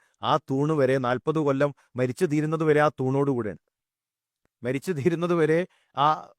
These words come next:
അവസാനത്തെ സ്വഫ്, അങ്ങനെ ഇരിക്കുന്ന ആളുകളുണ്ട്. വിജ്ഞാന സദസ്സിൽ വന്നാൽ ഇനി എന്തെങ്കിലും ചോദ്യം ചോദിക്കുമെന്ന് കരുതി ഏറ്റവും പിറകിൽ ആളുകളുടെ, പിന്നെ തലയുടെ പിറകിൽ ഇങ്ങനെ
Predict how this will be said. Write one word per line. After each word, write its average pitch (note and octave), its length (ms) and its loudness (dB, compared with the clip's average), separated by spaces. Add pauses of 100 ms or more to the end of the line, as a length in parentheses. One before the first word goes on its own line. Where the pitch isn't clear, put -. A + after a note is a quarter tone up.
(100)
അവസാനത്തെ E3+ 680 4
സ്വഫ്, C3 340 -6 (300)
അങ്ങനെ F#3+ 300 0
ഇരിക്കുന്ന D#3+ 320 -2
ആളുകളുണ്ട്. A#2+ 480 -2 (460)
വിജ്ഞാന F#3 540 2 (100)
സദസ്സിൽ E3+ 400 0
വന്നാൽ F3+ 420 2 (280)
ഇനി D3 120 -6
എന്തെങ്കിലും D#3+ 460 -2
ചോദ്യം E3+ 320 0
ചോദിക്കുമെന്ന് F3+ 520 -2
കരുതി F3 300 0 (180)
ഏറ്റവും E3 400 0
പിറകിൽ D#3+ 380 0 (200)
ആളുകളുടെ, D#3+ 640 0 (120)
പിന്നെ D3+ 200 -2
തലയുടെ F3 480 2
പിറകിൽ E3+ 340 0
ഇങ്ങനെ D#3+ 240 -2